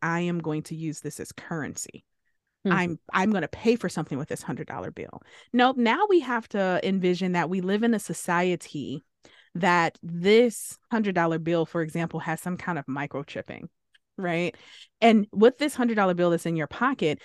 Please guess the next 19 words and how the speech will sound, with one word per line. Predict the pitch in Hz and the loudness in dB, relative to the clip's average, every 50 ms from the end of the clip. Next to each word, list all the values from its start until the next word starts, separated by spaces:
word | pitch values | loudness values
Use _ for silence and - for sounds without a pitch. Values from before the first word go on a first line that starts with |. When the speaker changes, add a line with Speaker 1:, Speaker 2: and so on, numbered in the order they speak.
| - - - | -14 -4 0
Speaker 1:
you | 214 233 254 | 4 6 6
either | 277 247 233 214 | 6 6 4 4
get | 170 165 151 - - | 2 2 0 0 0
access | 185 202 262 - - - 311 302 - | 0 0 0 -2 0 0 0 0 0
to | - 311 | -2 -6
certain | 277 - 302 294 277 285 269 | -2 0 0 0 2 0 0
places | - 269 269 247 - 262 269 262 - - - _ _ _ _ _ | 0 0 0 0 2 0 0 0 -2 -6 -14 _ _ _ _ _
or | - 190 190 | -2 -2 -2
denied | 175 170 165 156 156 151 143 147 156 139 131 87 87 - - - _ _ _ _ | 0 0 0 0 0 0 2 2 2 2 0 -2 -4 -8 -10 -12 _ _ _ _
certain | - - 180 156 160 160 | -2 0 2 2 4 4
Speaker 2:
Mm-hmm. | 196 226 247 | 4 4 4
Speaker 1:
places. | - - - - - 85 - - - - - - | 2 0 -2 -6 -6 -6 -8 -10 -14 -20 -20 -8
So | - - 254 | 0 2 2
as | 254 214 220 | 2 4 4
you | 277 320 | 4 6
walk | 285 240 240 233 233 - | 8 8 6 6 4 0
through | - 233 214 | -2 -2 0
this | 180 175 160 | 0 0 -2
door, | - 165 160 - 180 220 247 180 131 117 120 117 | -2 -4 -2 2 2 4 4 4 2 0 -2 -4